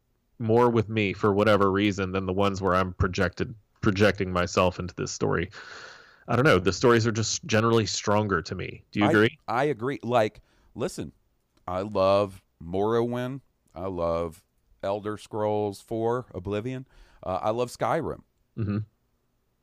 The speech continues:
Speaker 1: Love all those. Well, I love Skyrim and Morrowind.
Speaker 2: Yeah, Oblivion's a little bland, but I st-, look, I put a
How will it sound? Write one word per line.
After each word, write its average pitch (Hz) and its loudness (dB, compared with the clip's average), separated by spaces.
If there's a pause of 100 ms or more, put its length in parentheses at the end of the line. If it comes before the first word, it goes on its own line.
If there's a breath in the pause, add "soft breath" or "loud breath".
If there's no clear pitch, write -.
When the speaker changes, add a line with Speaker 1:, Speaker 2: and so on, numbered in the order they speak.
(340)
Speaker 1:
Love 92 4
all 95 6
those. 90 2 (120)
Well, 90 4
I 85 2
love 87 0
Skyrim 87 0
and 87 -8
Morrowind. 85 0 (420)
Speaker 2:
Yeah, 151 0
Oblivion's 139 0
a 85 -10
little 85 -4
bland, 76 -8
but 87 -4
I 143 0
st-, - -8
look, 110 -6 (160)
I 78 -10
put 82 -16
a 76 -8